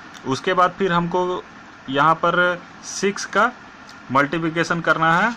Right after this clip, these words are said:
फ़ोर से। तो सिक्स का multiplication जब फ़ोर से करेंगे तो हमको क्या प्राप्त होगा, सिक्स फ़ोर जा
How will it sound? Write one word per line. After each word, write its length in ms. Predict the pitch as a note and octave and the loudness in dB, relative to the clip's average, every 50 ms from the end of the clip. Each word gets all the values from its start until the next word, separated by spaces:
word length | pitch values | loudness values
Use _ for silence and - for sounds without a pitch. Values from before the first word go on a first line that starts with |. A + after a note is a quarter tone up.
| - - - - | -8 -16 -20 -8
फ़ोर 240 | - - D3+ D3+ C3+ | -2 0 2 2 2
से। 220 | A2 - - F2 D#2+ - - - - - - - - - - - - - - | 0 -2 -8 -14 -16 -16 -18 -20 -20 -20 -20 -20 -20 -20 -20 -20 -20 -16 -8
तो 120 | - C#3+ C#3+ | -4 -4 -4
सिक्स 320 | - - F#3 F#3 F3+ - | -2 -2 -4 -4 -4 -4
का 120 | - F#3+ E3+ | -2 -2 0
multiplication 720 | E3 D#3+ D#3+ D#3 F3 E3+ E3+ E3+ E3 F3+ E3 - F3+ F3 | 2 0 0 0 -4 -4 -4 -4 -2 -2 -2 -2 -2 -2
जब 120 | E3+ E3+ | -2 -4
फ़ोर 240 | E3+ - E3+ E3+ F3+ | -4 -2 -2 -2 -2
से 120 | E3+ - E3 | -2 -2 -2
करेंगे 420 | D#3+ D3+ D3+ D3 D3 D#3 F#3 A#3+ A#3 - - - - - - - - - - | -2 -2 -2 -2 -2 -4 -4 -6 -8 -12 -18 -20 -20 -20 -20 -20 -20 -10 -4
तो 100 | D#3+ D#3 C#3+ | -2 0 0
हमको 320 | C#3 C#3+ D3 D3 F3 F3 | 0 -2 -2 0 -2 -2
क्या 140 | F3 F3 E3 | 0 0 -2
प्राप्त 320 | D#3+ - D#3+ D#3 D#3 - | 0 2 0 0 0 -2
होगा, 280 | D#3+ D#3 D#3 F3 G#3 A3+ - - - - - - - - - - - - - | -2 0 2 2 0 0 -2 -10 -20 -20 -20 -20 -20 -20 -20 -20 -20 -12 -6
सिक्स 240 | - E3+ E3+ E3+ - | -4 -4 -4 -6 -8
फ़ोर 240 | - E3+ D3+ D3+ D3 | -4 0 0 0 2
जा 160 | D#3 F3+ | 2 0